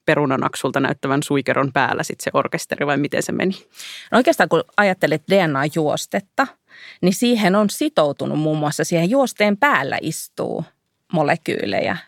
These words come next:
Speaker 2: Yleensä puhutaan D N A-metylaatio on esimerkiksi tunnetuin epigeneettinen merkki, jota on tutkittu eniten, koska sitä on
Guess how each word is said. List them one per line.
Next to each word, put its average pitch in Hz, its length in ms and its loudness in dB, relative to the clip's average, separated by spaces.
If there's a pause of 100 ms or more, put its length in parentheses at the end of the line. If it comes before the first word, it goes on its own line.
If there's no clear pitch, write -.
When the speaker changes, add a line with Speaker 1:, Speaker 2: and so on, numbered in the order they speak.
Speaker 2:
Yleensä 190 260 2
puhutaan 190 280 2
D 220 180 4
N 175 60 0
A-metylaatio 165 800 0
on 123 100 -2
esimerkiksi 147 560 -6
tunnetuin 165 600 2
epigeneettinen - 920 -4
merkki, - 380 -4
jota - 160 0
on 226 80 2
tutkittu 180 400 -2
eniten, 135 380 0
koska - 220 -6
sitä 139 280 0
on 180 120 2